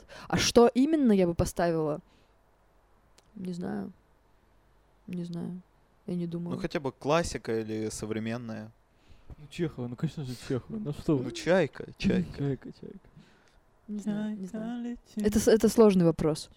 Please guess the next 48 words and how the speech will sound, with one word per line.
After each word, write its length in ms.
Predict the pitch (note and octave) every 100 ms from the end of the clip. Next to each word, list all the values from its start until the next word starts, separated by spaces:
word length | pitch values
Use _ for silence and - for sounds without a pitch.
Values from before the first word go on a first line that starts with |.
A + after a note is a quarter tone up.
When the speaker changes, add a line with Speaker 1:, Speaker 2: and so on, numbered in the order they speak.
| -
Speaker 3:
"Чайка". 160 | G#3 G#3+ - _ _
Speaker 1:
Это 220 | - F3+ F3
прям 300 | F3 E3+ E3
надо 180 | D#3+
сесть, 500 | D#3 - A#3+ C4 - -
надо 280 | E3+ D#3+
т-, 240 | D#3+ A2 -
что-то 200 | B2+ A3+
Speaker 2:
Мгм, 0 |
мгм. 60 | G#2
Speaker 1:
почувствовать, 680 | E3 A#3 C4 G#3+ A#3+ A3
надо. 320 | F#3+ E3+ E3 E3 - - - - -
Очень 260 | A3+ A#3+ A3+
много, 280 | A#3+ A3+ G3+
знаете, 260 | G3+ G#3+
вот 100 | F#3+
я 80 | F3
смотрю 320 | - F3 A3+
эти 140 | A3 -
все 140 | -
интервью, 420 | F3 - F3 F3
и 80 | E3+
там 160 | F3+ F3
режиссёры 460 | E3+ E3+ - F3+ E3
такие 260 | - E3
говорят: 440 | E3 E3 D3+ C3+ - - - - -
"Ну 180 | A#3+ B3+
вот, 180 | A#3+ B3 -
э, 120 | G#3
материал, 680 | G3+ F#3 F#3+ G3+ A3+ A#3+ G3+
он 180 | F#3 F3+
как 220 | - F3
бы, 160 | F3+ F3
вот 180 | F3
он 120 | F3+ F3
сам 280 | - G#3 F3+
приходит 520 | E3+ - F#3 F3 -
в 60 | -
твою 220 | F3 F3
жизнь, 380 | E3+ F#3+ F#3 F3 -
ты 60 | -
как 120 | E3
бы 180 | E3+ F3
что-то, 200 | - - -
ты 100 | F#3
занимаешь, 360 | F#3+ F#3+ G#3+ F#3+
ты 140 | -
г-, 120 | F#3